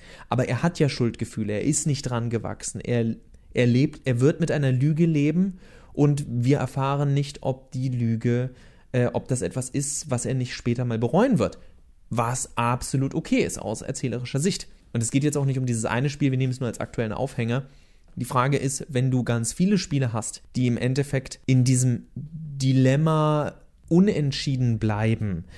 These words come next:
was für einen Eindruck hinterlässt das bei den Spielern? Okay, das muss halt so sein. Das Leben muss so sein. Am, im Leben gewinnt niemand am Ende. Das Beste, was du bekommen kannst,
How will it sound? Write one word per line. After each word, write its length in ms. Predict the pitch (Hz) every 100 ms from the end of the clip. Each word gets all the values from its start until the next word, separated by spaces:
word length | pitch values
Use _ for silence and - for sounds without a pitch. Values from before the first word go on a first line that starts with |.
| -
was 180 | 107 110
für 100 | -
einen 80 | 135
Eindruck 560 | 120 113 127 120 127 127
hinterlässt 460 | 135 139 131 127
das 140 | 135 -
bei 180 | 131 127
den 200 | 139 139
Spielern? 540 | - 214 226 92 92 - - - - - - -
Okay, 460 | 135 220 208 - -
das 160 | 131 123
muss 220 | 165 165
halt 140 | 135
so 80 | 123
sein. 220 | 110 104
Das 120 | 113 131
Leben 300 | 143 170 156
muss 180 | 151
so 100 | 151
sein. 260 | 127 113 104
Am, 180 | 120 120 -
im 160 | 143
Leben 400 | 139 147 170 175
gewinnt 380 | 135 117 160 208
niemand 320 | 190 175 170
am 140 | 151 -
Ende. 360 | 156 156 165 - -
Das 120 | 123
Beste, 380 | - 151 151 147
was 160 | 143 143
du 60 |
bekommen 400 | 147 143 139 139
kannst, 400 | 131 139 131 -